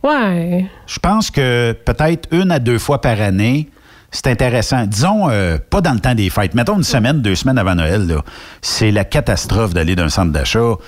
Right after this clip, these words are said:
Speaker 2: Euh, tout le monde se bouscule, puis, euh, les commerces sont bien pleins. T'as pas de service, t'as pas
Speaker 1: Hmm.
Speaker 2: rien.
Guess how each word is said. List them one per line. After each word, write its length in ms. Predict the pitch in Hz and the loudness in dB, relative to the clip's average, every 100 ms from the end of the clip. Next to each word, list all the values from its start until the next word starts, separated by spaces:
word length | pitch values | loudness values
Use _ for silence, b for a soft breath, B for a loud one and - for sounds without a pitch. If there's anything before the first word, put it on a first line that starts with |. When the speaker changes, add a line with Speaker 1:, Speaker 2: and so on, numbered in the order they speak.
| B - | B -6
Speaker 2:
Euh, 400 | 87 82 82 82 | -2 0 0 0
tout 120 | - 113 | 0 0
le 80 | |
monde 220 | 101 120 107 | 2 2 0
se 120 | 95 | -2
bouscule, 680 | 78 76 - 113 113 113 92 | -2 -4 -2 0 0 0 -2
puis, 320 | 87 87 85 | -2 0 0
euh, 140 | 76 78 | 0 0
les 300 | 92 92 85 | 0 0 0
commerces 380 | 120 110 117 - | -2 0 -2 -2
sont 180 | 98 | -2
bien 220 | 87 85 78 | 0 0 0
pleins. 240 | 90 95 | 0 0
T'as 140 | 107 | -2
pas 140 | - 131 | -2 -4
de 40 | |
service, 520 | - 110 82 76 82 - | -2 -2 0 0 -2 -2
t'as 80 | |
pas 160 | 80 85 | -2 0
Speaker 1:
Hmm. 100 | |
Speaker 2:
rien. 100 | 95 | 0